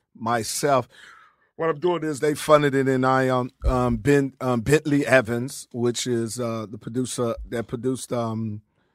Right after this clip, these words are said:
Jamie Foxx show, Martin Lawrence, and he has the show that I'm on, In the Cut, and he has, like, four other T V shows on, um, on, um, Bounce T V. We're,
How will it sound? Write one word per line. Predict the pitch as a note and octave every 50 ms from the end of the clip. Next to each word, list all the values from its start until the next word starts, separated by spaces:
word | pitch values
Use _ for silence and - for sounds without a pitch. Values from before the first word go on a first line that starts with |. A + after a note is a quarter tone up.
| _ _ _ _ - -
Jamie | A2+ B2 C3 C3 B2+
Foxx | A#2+ - - C3+ B2+ B2 -
show, | - - C3 A#2+ A#2+ A#2 A#2 A#2 A#2 A#2+ -
Martin | A2+ G#2+ A#2 B2+ B2+ - - A#2 A#2
Lawrence, | A#2 A#2 A#2 A#2 A#2 A2+ A2+ A2+ - - - -
and | A2 A2 A2+ A2+
he | A2+ A2+
has | A2+ A#2 A#2 A2+ A2+ A2 G#2+ -
the | -
show | G#2+ - - C3 B2+
that | A#2 A#2 A2
I'm | A2+ A2+ A2+ A2+
on, | A2 A2 A2 A2+ -
In | A#2 A#2 A#2
the | A#2
Cut, | A2+ - - B2+ A#2+ A2 A2 G#2 -
and | - G#2+ G#2+
he | A2 A2+
has, | A2+ A2+ G#2 -
like, | A#2 G#2+ G2+
four | - - A#2+ A2+ A2
other | G#2+ G#2
T | G2 G2 - A2 G#2
V | G2+ G2+ G2
shows | - - A#2 G#2+ G#2 G#2 F#2+ -
on, | G#2+ G#2 F#2+ F2 - -
um, | F2+ F2+ F2 E2+ D#2 D2+ D2+ _ _ _ _ _ _ _ _ _ _ _ _ _ _ _ -
on, | G#2 G#2 G2+ G2+ G2 - -
um, | - G2 G2 F#2+ F#2 F#2
Bounce | - A2 A#2 A2+ G#2+ -
T | - - - A#2 A2
V. | G2+ G#2+ G#2+ G#2 G2+ G#2 - _ _ _ _ _ _ _ -
We're, | B2 A#2 G#2+ A2